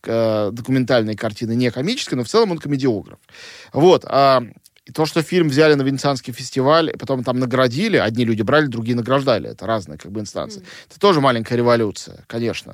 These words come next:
Speaker 1: Потому что никогда с фильмами, снятыми там по комиксам D C, ничего подобного не случалось. Это вообще не фестивальная история. Но то, что потом этот фильм, с одной стороны,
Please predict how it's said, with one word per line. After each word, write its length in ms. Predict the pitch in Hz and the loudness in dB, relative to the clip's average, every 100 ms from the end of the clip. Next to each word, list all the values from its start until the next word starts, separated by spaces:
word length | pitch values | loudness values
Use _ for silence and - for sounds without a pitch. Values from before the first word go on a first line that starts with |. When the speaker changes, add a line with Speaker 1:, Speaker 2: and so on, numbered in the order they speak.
| - | -20
Speaker 1:
Потому 160 | - | -20
что 140 | - 113 | -16 -8
никогда 260 | 123 120 | -2 0
с 60 | 117 | -2
фильмами, 500 | - 135 139 123 113 - - | -4 -2 0 0 -4 -8 -18
снятыми 400 | - 127 117 110 | -8 -4 -4 -4
там 180 | 104 101 | -8 -8
по 120 | 107 | -8
комиксам 520 | - 165 151 - 120 | -2 0 2 0 -2
D 140 | 117 120 | -2 -4
C, 560 | - - 156 165 143 | -6 -4 2 6 6
ничего 240 | 123 123 117 | 4 0 -2
подобного 320 | 131 131 127 | -2 0 0
не 100 | 127 | 0
случалось. 640 | 120 143 151 113 67 - | -2 -4 0 0 0 -10
Это 160 | - 107 | -16 -10
вообще 320 | 117 - 139 | -8 -4 -4
не 120 | 117 | -6
фестивальная 480 | 101 - 117 110 110 | -10 -6 -4 -2 -6
история. 360 | 110 98 67 - _ _ - - - | -10 -10 -10 -14 _ _ -20 -20 -2
Но 100 | 139 | 2
то, 80 | 151 | 4
что 160 | 151 | 2
потом 380 | 151 165 220 185 | 0 4 4 4
этот 160 | 139 127 | 2 -4
фильм, 240 | - 120 | -4 -4
с 80 | - | -2
одной 260 | 127 175 147 | 0 2 2
стороны, 460 | - 113 107 - | 0 -2 -4 -10